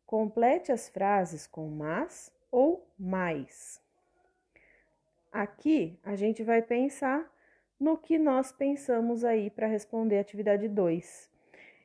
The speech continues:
Eu posso usar essas palavras pra indicar aumento de quantidade ou pra indicar contraste, oposição. Então, no texto, nós usamos, nós vimos a palavra mas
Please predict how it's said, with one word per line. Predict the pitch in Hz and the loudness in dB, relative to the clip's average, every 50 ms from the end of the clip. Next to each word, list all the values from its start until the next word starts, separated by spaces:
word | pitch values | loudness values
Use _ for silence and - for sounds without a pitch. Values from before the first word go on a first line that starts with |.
| _ _ - | _ _ 0
Eu | 190 190 | 0 0
posso | 190 - - 220 214 220 220 - 233 | 2 4 4 6 6 4 2 -4 -8
usar | 220 190 196 185 160 139 - 165 - | -6 -2 -2 0 0 -2 -4 -8 -12
essas | - - 180 - 180 175 - | -12 -12 -10 -8 -10 -10 -6
palavras | - 202 185 185 170 143 131 127 147 143 160 151 - | -2 0 2 2 2 0 -2 -6 -10 -12 -14 -16 -18
pra | - - - 196 196 | -10 -4 0 0 2
indicar | 196 190 190 170 190 185 - - 165 147 - 170 - _ _ _ _ | 2 0 -2 -4 -4 -6 -8 -8 -10 -8 -10 -12 -16 _ _ _ _
aumento | - - 180 185 190 185 185 175 175 185 196 - 302 330 - 302 | -4 0 0 2 2 0 0 -2 -2 -2 -2 -2 -2 -2 -2 -4
de | 226 233 | -4 -4
quantidade | 233 - 196 185 185 185 - 202 175 170 160 160 151 156 151 165 240 392 - - _ _ _ _ _ _ _ _ - - - - - _ _ - | -4 -2 -2 -2 -2 -4 -8 -8 -8 -8 -8 -8 -10 -10 -4 -2 -2 -2 -2 -4 _ _ _ _ _ _ _ _ -20 -20 -20 -20 -20 _ _ 2
ou | - 247 233 220 240 277 | 6 8 8 8 8 4
pra | 294 - - 269 262 | 0 -4 -2 -2 0
indicar | 254 254 254 226 262 269 - 240 214 220 226 220 | 0 0 0 -2 -4 -4 0 0 2 2 0 0
contraste, | - 262 277 330 320 - 247 214 190 190 185 - - - - - _ _ _ | -2 -4 -4 -4 -4 -2 0 0 0 0 -4 -10 -18 -20 -20 -20 _ _ _
oposição. | - 190 190 - 214 196 185 233 262 - - 202 175 165 170 - _ _ _ _ _ - - - - - _ _ | -4 -4 0 0 -2 0 0 -2 -6 -4 -2 -2 -2 -2 -4 -10 _ _ _ _ _ -20 -20 -20 -20 -20 _ _
Então, | - 320 339 359 | 0 2 2 4
no | 349 262 190 | 4 2 0
texto, | - - 277 269 240 185 185 - - 190 | 0 0 2 4 4 2 2 -2 -6 -4
nós | 196 202 202 208 202 | -2 0 0 0 0
usamos, | 208 208 214 247 247 240 208 180 | 0 0 2 2 2 2 0 0
nós | 165 190 202 190 185 160 | 0 2 2 2 0 -2
vimos | 165 170 214 240 269 247 214 175 165 156 | -4 -2 0 2 2 2 2 0 0 0
a | 180 175 | 0 0
palavra | 180 - 180 185 180 175 165 151 160 165 | 0 0 0 2 2 2 0 0 -2 -2
mas | 160 165 175 185 190 190 202 220 254 269 269 - - - - - - | -2 -2 -2 0 2 2 4 4 2 2 0 -4 -10 -16 -16 -18 -20